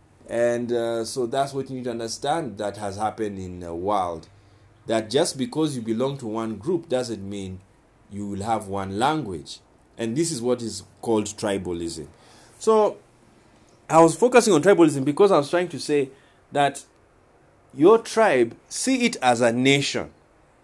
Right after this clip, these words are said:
And if it is a nation, it will have interests. So this is why even in Africa we have a lot of politics. People complain about, "Oh, this guy, they put their tribe in the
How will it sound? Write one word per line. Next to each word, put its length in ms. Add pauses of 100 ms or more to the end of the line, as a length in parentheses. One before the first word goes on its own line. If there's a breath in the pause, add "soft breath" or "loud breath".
(480 soft breath)
And 480 (200)
if 160
it 140
is 100
a 140
nation, 640 (400)
it 240
will 100
have 320
interests. 840 (640 soft breath)
So 180
this 200
is 120
why 320
even 320
in 80
Africa 460
we 160
have 260 (300)
a 80
lot 180
of 160
politics. 500
People 280
complain 760
about, 420
"Oh, 460
this 220
guy, 380
they 160
put 220
their 220
tribe 540 (580 soft breath)
in 320 (880)
the 460